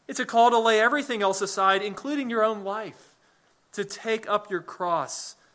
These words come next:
and follow him. So is knowing Christ and serving Christ and following Christ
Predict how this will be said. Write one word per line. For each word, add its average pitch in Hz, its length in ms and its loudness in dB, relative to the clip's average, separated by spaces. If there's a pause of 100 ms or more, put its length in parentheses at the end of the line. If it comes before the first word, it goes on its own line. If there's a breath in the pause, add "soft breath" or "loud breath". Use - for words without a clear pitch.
(280 soft breath)
and 160 180 -6
follow 156 520 -4
him. 120 260 -16 (1400)
So 208 200 2
is 190 120 -2
knowing 196 440 0
Christ 123 400 -6
and 190 160 -2
serving 196 520 -4
Christ 147 400 -6
and 156 160 -14
following 180 480 -10
Christ 127 600 -8